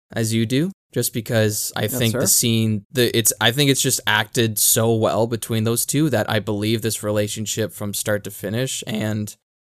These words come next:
Speaker 1: I don't know if, and a huge criticism of this show is there's very few infected in
Speaker 2: I've
Speaker 1: the
Speaker 2: heard that a
Speaker 1: show.
Speaker 2: lot too.
Speaker 1: And I think, I bet, and I bet you if there was, like, an episode,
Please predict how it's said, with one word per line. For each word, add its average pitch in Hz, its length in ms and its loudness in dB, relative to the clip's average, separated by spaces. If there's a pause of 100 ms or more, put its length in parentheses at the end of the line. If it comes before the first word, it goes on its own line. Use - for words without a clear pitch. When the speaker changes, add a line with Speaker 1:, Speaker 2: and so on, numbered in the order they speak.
(640)
Speaker 1:
I 147 100 2
don't 226 200 4 (100)
know 135 300 6
if, 120 240 2
and 143 320 0
a 135 100 4
huge 220 380 0
criticism 139 580 0
of 113 240 0
this 120 140 2
show 107 480 2
is 107 580 0 (580)
there's 113 240 2
very 113 380 4
few 110 260 0
infected 110 680 -4 (800)
in 110 80 -2
Speaker 2:
I've 131 80 2
Speaker 1:
the 143 80 4
Speaker 2:
heard 143 80 2
that 135 180 6
a 139 40 6
Speaker 1:
show. 135 60 4
Speaker 2:
lot 131 300 4
too. 123 340 0
Speaker 1:
And 117 120 -2
I 117 100 4
think, 143 400 0 (680)
I 123 140 2
bet, 147 480 4
and 123 140 0
I 120 80 4
bet 143 240 4
you 180 260 4
if 120 240 0
there 120 160 4
was, 113 260 2
like, 107 180 0
an 107 160 -2
episode, 110 760 0